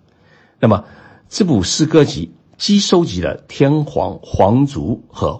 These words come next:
贵族的诗词，同时呢，也收录了一般市民和农民的诗词，是日本的国民文化和悠久文化的象征，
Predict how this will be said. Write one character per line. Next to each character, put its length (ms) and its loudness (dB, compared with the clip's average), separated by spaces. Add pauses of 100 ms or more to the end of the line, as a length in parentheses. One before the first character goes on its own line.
贵 180 4
族 160 -8
的 100 -10
诗 200 -10
词， 240 -8 (540)
同 160 -2
时 160 -6
呢， 160 -6 (320)
也 160 -6
收 200 0
录 140 0
了 160 -10
一 100 -4
般 200 -4
市 240 -4
民 260 -8 (160)
和 400 -14
农 180 0
民 120 -2
的 80 -12
诗 180 -12
词， 240 -12 (680)
是 220 -4
日 140 2
本 160 -2
的 80 -8
国 220 2
民 160 4
文 160 -2
化 320 -2 (100)
和 300 -14 (120)
悠 200 4
久 200 -4
文 180 -10
化 120 -4
的 120 -10
象 240 -6
征， 200 -4